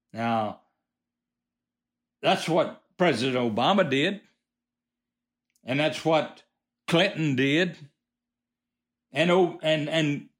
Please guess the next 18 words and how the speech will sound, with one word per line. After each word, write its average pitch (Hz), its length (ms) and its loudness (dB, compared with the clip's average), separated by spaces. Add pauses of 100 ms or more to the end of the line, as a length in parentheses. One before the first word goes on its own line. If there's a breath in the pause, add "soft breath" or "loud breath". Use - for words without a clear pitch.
(340)
and 139 240 -4
by 190 280 2
the 185 100 0
way, 120 460 0 (180)
Biden 127 640 0
is 135 260 -2
now 131 580 -2
doing 117 600 -2
it 104 160 -8
right 120 440 -4
now. 101 440 -10 (1900)
Now, 127 480 -2 (260 loud breath)
I'll, 131 260 -6
I'll 143 280 -2
happily 139 540 0
give 117 340 -2
credit 120 440 -4
to 110 340 -4